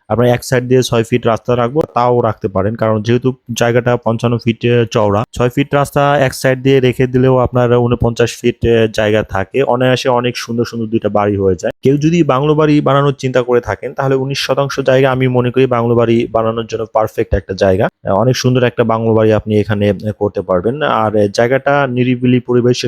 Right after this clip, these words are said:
শান্ত পরিবেশ। আর মোহাম্মদপুরে এইদিকে চুরি, বাটপারি, ডাকাতি কোনো কিছুই হয় না। ডাকাতি বা চুরি কোনো কিছুর সম্ভাবনাই এই জায়গাগুলোতে নাই। এই যে দেখেন বাড়ির পাশে এই জায়গাটা, আপনার এই, আহ, জায়গাটার পূর্ব পাশে এবং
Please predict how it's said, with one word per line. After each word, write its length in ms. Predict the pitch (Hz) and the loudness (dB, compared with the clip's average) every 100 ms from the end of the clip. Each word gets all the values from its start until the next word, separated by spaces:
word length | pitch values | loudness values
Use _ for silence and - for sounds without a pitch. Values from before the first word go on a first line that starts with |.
| - | -4
শান্ত 240 | 110 107 | -4 0
পরিবেশ। 420 | 113 104 104 135 - _ _ _ 107 | 0 2 0 -2 -10 _ _ _ -4
আর 260 | 107 107 | 0 0
মোহাম্মদপুরে 680 | 110 120 139 143 - 143 147 | 2 0 0 -2 -2 0 4
এইদিকে 580 | 139 131 139 135 139 135 - | 4 2 0 2 2 2 0
চুরি, 400 | 123 131 131 135 | 0 2 2 0
বাটপারি, 600 | 117 120 - 120 120 131 | -4 -2 0 0 0 -2
ডাকাতি 640 | 120 113 117 113 120 123 131 | -2 -2 -2 -4 -4 -6 -8
কোনো 200 | 123 123 | -6 -6
কিছুই 280 | 120 - 110 | -6 -2 0
হয় 200 | 107 92 | 2 0
না। 160 | 113 139 | 0 0
ডাকাতি 500 | 117 120 120 117 117 | 0 -2 0 2 2
বা 140 | 117 | 0
চুরি 240 | - 117 117 | -2 -2 0
কোনো 220 | 113 113 | 0 -2
কিছুর 220 | 113 120 | 0 -2
সম্ভাবনাই 560 | - 110 107 107 110 110 - - - - | -2 -2 0 0 0 -2 -4 -14 -14 -4
এই 140 | 117 110 | -2 2
জায়গাগুলোতে 640 | 107 110 107 107 107 104 | 2 2 2 0 0 0
নাই। 380 | 95 104 95 127 _ _ - - | 0 -2 -2 -4 _ _ -20 -4
এই 80 | 120 | 0
যে 80 | 117 | 2
দেখেন 340 | 113 139 156 | 2 0 -2
বাড়ির 260 | 123 120 117 | -2 -2 -2
পাশে 420 | 110 - 120 113 | -2 0 2 2
এই 80 | 107 | 2
জায়গাটা, 400 | 107 98 98 143 | 2 0 0 -2
আপনার 340 | 139 - 117 | -2 -2 -2
এই, 400 | 123 127 123 127 | 0 0 2 2
আহ, 360 | 127 123 123 117 | 4 4 2 2
জায়গাটার 420 | 117 117 123 123 | 0 0 2 0
পূর্ব 360 | 120 120 117 120 | 0 -2 0 0
পাশে 440 | 117 113 120 120 | 0 -2 0 0
এবং 380 | 120 110 113 113 | 0 -2 -2 -4